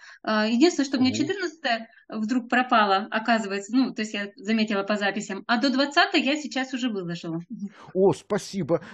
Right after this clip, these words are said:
Speaker 2: Я все это копирую к себе на компьютер, естественно. Вот, ну и, в общем, я с-,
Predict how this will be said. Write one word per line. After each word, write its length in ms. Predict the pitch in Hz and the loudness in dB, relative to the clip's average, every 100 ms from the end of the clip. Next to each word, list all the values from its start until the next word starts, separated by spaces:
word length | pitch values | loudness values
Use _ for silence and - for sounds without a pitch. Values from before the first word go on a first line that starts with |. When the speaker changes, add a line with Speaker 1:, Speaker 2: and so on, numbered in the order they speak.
| 165 | 0
Speaker 2:
Я 180 | 165 202 | 2 2
все 200 | - 196 | 2 0
это 120 | 180 | 2
копирую 500 | 175 - 190 165 147 | -4 -4 -4 -4 -4
к 80 | - | -6
себе 420 | 156 147 160 131 - - | -10 -2 0 0 -6 -6
на 100 | 143 | -2
компьютер, 600 | 156 147 101 127 - 160 | -2 -2 -6 -8 -6 -8
естественно. 800 | 190 - 240 - 240 233 233 202 - 185 | -8 -6 -8 -6 -6 -4 -6 -8 -16 -12
Вот, 340 | 160 202 202 151 | -4 -2 -2 -2
ну 160 | 185 | -2
и, 100 | 220 | -2
в 80 | 175 | -2
общем, 300 | 175 - 170 | -4 -6 -6
я 60 | 151 | -6
с-, 160 | - | -10